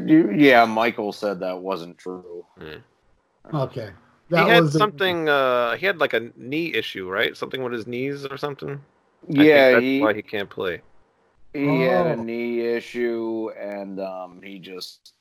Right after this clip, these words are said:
Speaker 1: yeah, he doesn't wanna get involved with playing music at all anymore.
Speaker 3: That's why, because I know the Hank Sherman was a problem, so I was like, "Well, why ain't Kim Ruz on Fatal Portrait?"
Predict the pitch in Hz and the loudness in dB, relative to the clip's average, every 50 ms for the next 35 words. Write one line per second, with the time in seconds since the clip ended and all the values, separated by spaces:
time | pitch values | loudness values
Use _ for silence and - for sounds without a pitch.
0 | _ _ - 87 92 92 90 90 87 85 92 95 87 82 95 95 87 90 92 92 | _ _ -6 -2 0 0 0 0 0 0 -2 -2 -2 0 0 0 0 -2 -4 -6
1 | 92 92 87 87 85 85 87 87 85 80 87 87 82 87 87 82 82 85 85 87 | -4 -4 -4 -4 -4 -4 -6 -6 -4 -4 -4 -4 -4 -6 -6 0 4 6 6 8
2 | 90 87 85 85 82 78 - 90 80 - - - 90 87 85 85 82 85 85 85 | 8 6 6 4 4 2 -2 -2 -2 -2 -2 -4 -4 -2 -2 -4 -4 -4 -4 -4
3 | 85 85 82 87 87 82 85 82 85 87 87 82 82 82 82 82 82 82 82 82 | -4 -4 -4 -4 -6 -6 -6 -4 -2 -2 -2 -2 -4 -6 -10 -14 -14 -14 -14 -14
4 | 85 82 82 82 85 85 85 - _ _ _ _ _ _ _ _ _ _ _ _ | -14 -16 -16 -12 -12 -12 -12 -14 _ _ _ _ _ _ _ _ _ _ _ _
5 | - - - - - _ _ _ _ _ _ _ _ _ _ - 156 151 156 151 | -20 -20 -20 -20 -20 _ _ _ _ _ _ _ _ _ _ -6 2 4 6 6
6 | 151 151 147 151 - - 143 127 120 120 120 123 123 156 143 151 160 147 139 160 | 6 6 4 2 0 0 2 2 4 2 0 -2 -2 -2 4 4 4 6 6 6
7 | 180 175 180 185 185 180 165 165 139 151 180 175 151 - - 185 175 170 170 160 | 6 8 8 8 8 8 6 2 0 0 0 -2 -2 -4 -2 0 0 0 0 -2
8 | 151 147 143 135 135 135 135 - 151 151 147 147 139 135 127 117 120 113 - 131 | -2 -4 -4 -4 -6 -6 -4 0 0 2 2 2 -2 -4 -8 -12 -14 -14 -14 -12
9 | 123 117 117 117 _ _ _ _ _ _ _ - 135 135 - _ _ - _ - | -12 -12 -12 -14 _ _ _ _ _ _ _ -8 -8 -8 -8 _ _ -20 _ -6
10 | 139 143 131 139 135 131 127 135 139 139 135 139 143 151 160 165 175 170 160 - | -6 -4 -2 -2 -4 -4 -4 -4 -4 -4 -2 -2 0 0 2 2 0 0 -2 -2
11 | - - 170 170 160 165 180 220 214 147 139 123 117 - 139 131 127 120 117 - | 0 2 2 4 4 4 4 2 4 2 0 -2 0 0 -2 0 0 -2 -4 -4
12 | 123 120 - - 135 | -6 -6 -6 -12 -18